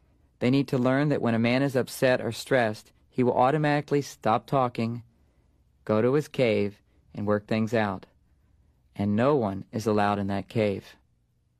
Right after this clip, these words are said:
When a man goes to his cave, women should not become scared that they have done something terribly wrong. They need to gradually learn that if you just let a man go into his cave, after a while, he'll come out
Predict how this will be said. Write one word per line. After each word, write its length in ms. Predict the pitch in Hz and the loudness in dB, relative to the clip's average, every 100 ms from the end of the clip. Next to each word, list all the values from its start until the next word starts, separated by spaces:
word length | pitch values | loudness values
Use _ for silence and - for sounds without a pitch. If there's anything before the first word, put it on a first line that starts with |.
| _ _ _ _ | _ _ _ _
When 140 | 110 | -2
a 40 | 113 | 0
man 220 | 135 170 | 2 2
goes 240 | 151 143 | 2 0
to 160 | - 123 | 0 0
his 140 | 117 | 0
cave, 520 | - 147 127 104 98 - _ _ _ _ - | -2 -2 0 0 -2 -8 _ _ _ _ -2
women 200 | 160 175 | 0 2
should 200 | - 147 | 2 2
not 160 | 139 | 2
become 320 | 135 131 127 113 | 0 0 -2 -2
scared 520 | - 165 180 135 110 | -2 0 2 2 0
that 120 | 110 | 2
they 100 | 123 | 2
have 100 | 113 | 2
done 200 | 123 123 | 0 0
something 400 | - 117 - 113 | -2 -2 -2 -4
terribly 440 | - 120 117 110 | 0 2 2 0
wrong. 520 | 107 120 127 98 95 95 _ _ _ _ _ _ _ _ _ | 0 0 0 -2 -6 -14 _ _ _ _ _ _ _ _ _
They 80 | 127 | -2
need 180 | 151 147 | -2 -2
to 80 | 127 | 0
gradually 540 | 131 139 - - 110 | 2 2 0 -2 0
learn 480 | 117 156 131 107 110 _ _ _ _ | 0 0 0 -2 -6 _ _ _ _
that 80 | 117 | -2
if 100 | - | -2
you 60 | |
just 240 | 127 180 175 | -2 -2 2
let 160 | 170 | 2
a 40 | 151 147 | 4 2
man 160 | 143 | 2
go 220 | 131 131 135 | 2 2 2
into 180 | 123 | 2
his 160 | 123 107 | -2 -2
cave, 580 | - 143 120 101 104 - _ _ _ _ _ _ | 0 2 2 0 -4 -12 _ _ _ _ _ _
after 320 | - - - 123 | -2 -2 0 0
a 40 | |
while, 500 | 127 147 120 107 120 - _ _ | 2 2 2 0 -4 -12 _ _
he'll 140 | 117 | -2
come 300 | - 156 151 | 0 0 0
out 320 | 110 110 - | 0 -2 -4